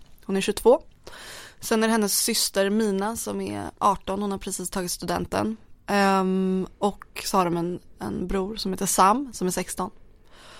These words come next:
Och de här tre, de bor i en liten stad som man inte vet var den ligger eller vilken det är.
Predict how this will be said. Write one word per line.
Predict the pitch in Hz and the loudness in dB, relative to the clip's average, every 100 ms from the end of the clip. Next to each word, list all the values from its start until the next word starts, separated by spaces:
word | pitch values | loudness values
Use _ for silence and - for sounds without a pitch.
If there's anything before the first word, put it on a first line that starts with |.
| - | -20
Och | - - - 247 | -20 -20 -2 4
de | 269 | 6
här | 294 | 6
tre, | - 214 | 6 4
de | 196 226 196 | 6 4 2
bor | 202 185 180 180 185 - | 0 0 -2 -6 -6 -4
i | 190 | -2
en | - 180 175 - | -2 -4 -4 -2
liten | 214 196 185 180 | 0 0 -2 -4
stad | - 180 196 208 | 0 0 0 -2
som | 196 170 | -4 -2
man | 170 | -2
inte | 170 - - | -4 -4 -6
vet | - - - - - - - - - - - - | -6 -6 -8 -12 -16 -18 -20 -20 -18 -14 -14 -12
var | - 170 | 2 4
den | 160 160 | 4 0
ligger | - - | -2 -2
eller | - - - | -2 -2 -4
vilken | 175 185 | -4 -4
det | 170 | -4
är. | - - | -4 -6